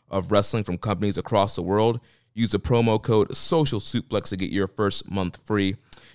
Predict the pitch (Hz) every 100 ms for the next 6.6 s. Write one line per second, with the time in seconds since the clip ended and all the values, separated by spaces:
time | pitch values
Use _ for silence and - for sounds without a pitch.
0 | _ 113 107 113 113 101 95 92 117 104
1 | - 98 - 107 - 113 110 85 64 -
2 | 101 101 92 107 95 - 120 110 101 90
3 | 82 90 - - - - 110 98 - 113
4 | 110 101 - 143 - 90 - - - -
5 | 92 90 92 - 92 101 101 101 - -
6 | _ 143 139 - 69 -